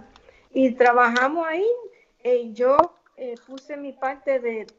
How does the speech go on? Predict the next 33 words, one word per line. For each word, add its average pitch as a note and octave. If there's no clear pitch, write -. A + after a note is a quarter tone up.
colaborar A3
con A#3
Department A3+
of G3+
Environmental G#3+
Protection A#3+
Division D4+
y A3+
ellos A3+
colaboraron A#3
también. B3
Es C4
a E4+
team F4
effort. C#4
Es, -
eh, -
es C4
cuestión E4+
de C#4+
llamar, C#4
juntarnos D#4+
y B3
trabajar A#3
en B3
conjunto B3
para G#3+
que G#3
la G3+
comunidad G#3+
vea C#4+
que G3+
hay, B3+